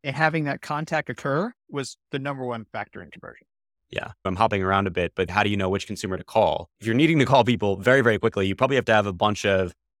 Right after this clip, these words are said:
Speaker 2: effectively unutilized callers that are ready to go start reaching out to these leads when they come in. So how do you think about balancing that unused capacity and the cost associated with that with the time? Because I imagine there's some point at which you can't just have unlimited capacity.
Speaker 1: So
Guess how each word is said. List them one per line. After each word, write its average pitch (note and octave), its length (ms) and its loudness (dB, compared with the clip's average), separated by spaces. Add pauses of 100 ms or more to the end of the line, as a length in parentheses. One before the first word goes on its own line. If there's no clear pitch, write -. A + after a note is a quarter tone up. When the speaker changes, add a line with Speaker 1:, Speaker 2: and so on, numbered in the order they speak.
(140)
Speaker 2:
effectively F#2 460 -4
unutilized G#2 960 2 (260)
callers E2+ 800 0
that G2+ 100 -2
are F#2+ 60 4
ready G2+ 260 2
to F#2 80 -2
go F#2 60 -2
start F#2 220 -4
reaching G2+ 200 -6
out F2+ 120 -2
to F#2 40 -10
these F2 160 -6
leads F#2+ 220 -6
when F#2 60 -10
they F2+ 80 -8
come F#2 180 -8
in. F2 300 -8 (360)
So G2+ 560 2
how - 200 0
do D3 60 0
you D#3 60 0
think C#3 120 2
about G2+ 200 4
balancing F#2+ 600 2
that F#2 200 2
unused G#2 300 0
capacity F#2+ 460 0
and F2+ 100 -4
the F2+ 40 -8
cost - 360 0
associated F#2+ 400 -6
with F2+ 80 -16
that F2+ 380 0
with G#2 240 -2
the F2+ 100 -6
time? F2 360 -4
Because G#2+ 160 -4
I A2 60 4
imagine A#2 300 4
there's F#2+ 200 -2
some C3+ 200 2
point G#2 200 -2
at F2+ 100 -6
which - 360 -8 (460)
you F#2 100 -4
can't A2 160 0
just - 140 -6
have G2 100 2
unlimited F#2+ 320 -4
capacity. - 520 -8 (300)
Speaker 1:
So E3 300 0